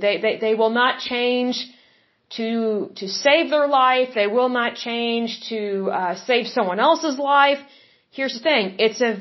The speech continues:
very selfish lifestyle to be ungodly. It's very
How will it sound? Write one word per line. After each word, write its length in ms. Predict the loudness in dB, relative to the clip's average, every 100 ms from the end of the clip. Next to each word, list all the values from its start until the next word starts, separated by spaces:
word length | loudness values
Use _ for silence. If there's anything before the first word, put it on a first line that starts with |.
| 4
very 280 | 4 4 0
selfish 680 | -6 0 2 2 0 -4 0
lifestyle 840 | 2 2 0 -6 0 2 2 0 -4 -10
to 80 | -6 -2
be 40 | 0
ungodly. 520 | 0 0 -2 -4 -10 -16 _ _ _ _ _ _ _ _ _ _ _ _ _ 0
It's 140 | 0 2
very 280 | 2 4